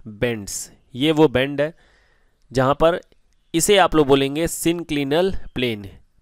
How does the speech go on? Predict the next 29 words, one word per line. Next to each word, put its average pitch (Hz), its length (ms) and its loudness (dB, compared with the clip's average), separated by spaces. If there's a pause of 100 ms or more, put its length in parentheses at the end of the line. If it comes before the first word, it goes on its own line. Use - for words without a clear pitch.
ठीक 143 140 -6
है, 151 120 -2
ये 120 100 -2
syncline 135 520 -2
है, 107 80 -2
ये 110 80 -4
देखिए 110 240 -6
डाउनवर्ड 113 360 0
स्लोप 107 300 -6
है, 101 120 -12 (840)
and 147 140 0
ये 180 220 0
anticline 139 560 -4
है 98 300 -14
जो 135 140 4
कि 160 160 -2
अपवर्ड 123 420 -2
स्लोप - 280 -6
है। - 120 -14
तो - 140 -8
ये 131 220 -2
आपका 143 600 0 (800)
हो 156 120 6
गया 139 280 0 (120)
anticline, 139 800 -8
this 143 200 -6
is 147 100 -4 (160)
anticline, 123 1040 -12 (520)
क्लियर? 156 260 -2